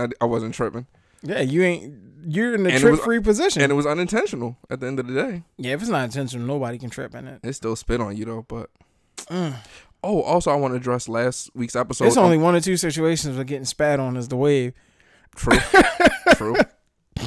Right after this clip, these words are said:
Speaker 1: True. And if you don't know, then you don't know.
Speaker 2: Yeah, you ain't hit that.
Speaker 1: You might not be wavy.
Speaker 2: Yeah, you can't be.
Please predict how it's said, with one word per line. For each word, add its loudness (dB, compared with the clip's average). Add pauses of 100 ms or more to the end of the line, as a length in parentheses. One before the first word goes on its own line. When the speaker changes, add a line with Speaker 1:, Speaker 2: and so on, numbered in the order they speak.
(600)
Speaker 1:
True. -10
And -2
if -2
you 0
don't 2
know, 2
then -4 (320)
you -6
don't -2
know. 2 (480)
Speaker 2:
Yeah, -12
you -8
ain't -4
hit -4
that. -2
Speaker 1:
You -2
might 0
not -2
be -2
wavy. 2 (100)
Speaker 2:
Yeah, -2
you 0
can't 2
be. -4